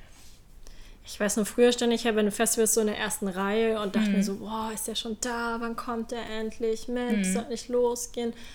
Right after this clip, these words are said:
Speaker 1: Äh, und jetzt weiß ich, die sind eher alle eine Viertelstunde vorher da und werden verkabelt. Und
Speaker 2: Ja.
Speaker 1: das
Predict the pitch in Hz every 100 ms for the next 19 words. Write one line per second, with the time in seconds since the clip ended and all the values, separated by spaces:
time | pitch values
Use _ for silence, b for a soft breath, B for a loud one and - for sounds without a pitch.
0 | B B B B 240 247 247 240 220 196
1 | - 220 208 196 190 196 202 226 233 214
2 | 190 208 196 - 202 190 196 190 175 175
3 | 175 170 170 160 - 160 160 165 190 226
4 | 240 - 202 185